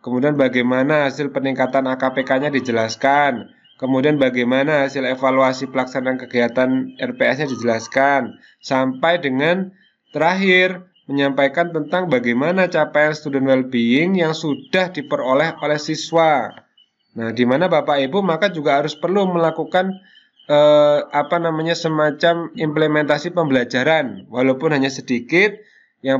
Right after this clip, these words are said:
pasti siswa juga ditu-, di-, ditunjukkan hasil dari ke-, eh, apa namanya, dampak ya, dampak dari hasil kegiatan yang Bapak Ibu lakukan.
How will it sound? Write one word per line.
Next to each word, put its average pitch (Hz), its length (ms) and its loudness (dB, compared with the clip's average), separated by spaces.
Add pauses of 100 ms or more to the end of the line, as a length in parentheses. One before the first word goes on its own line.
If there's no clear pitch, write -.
pasti 131 320 -2
siswa 175 400 0
juga 135 160 0
ditu-, 127 400 -4
di-, 131 400 0
ditunjukkan 135 960 0 (240)
hasil 139 480 -2
dari 127 320 0
ke-, 143 240 -6 (160)
eh, 123 360 2 (440)
apa 131 240 -2
namanya, 147 400 -2
dampak 131 320 0
ya, 117 160 -6
dampak 120 320 -2
dari 131 320 0
hasil 123 320 -4
kegiatan 147 560 -2
yang 147 80 0
Bapak 117 320 0
Ibu 123 160 -4
lakukan. 117 800 0